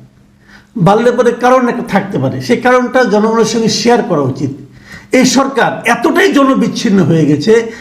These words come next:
যে তারা শেয়ার করারও প্রয়োজন বোধ করে না। তারা মনে করে, "জনগণ, ও আবার কে?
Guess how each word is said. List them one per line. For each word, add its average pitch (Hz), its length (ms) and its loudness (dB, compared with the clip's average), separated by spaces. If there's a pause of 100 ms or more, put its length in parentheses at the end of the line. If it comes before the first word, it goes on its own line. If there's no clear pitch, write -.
(140)
যে 220 120 2
তারা 254 200 2
শেয়ার 277 580 0
করারও 254 300 2
প্রয়োজন 214 460 2
বোধ 143 260 -4
করে 127 180 -4
না। 107 140 -6 (1700)
তারা 269 140 4
মনে 277 200 2
করে, 269 160 2
"জনগণ, 240 520 0 (120)
ও 277 60 2
আবার 277 360 2
কে? 131 160 -4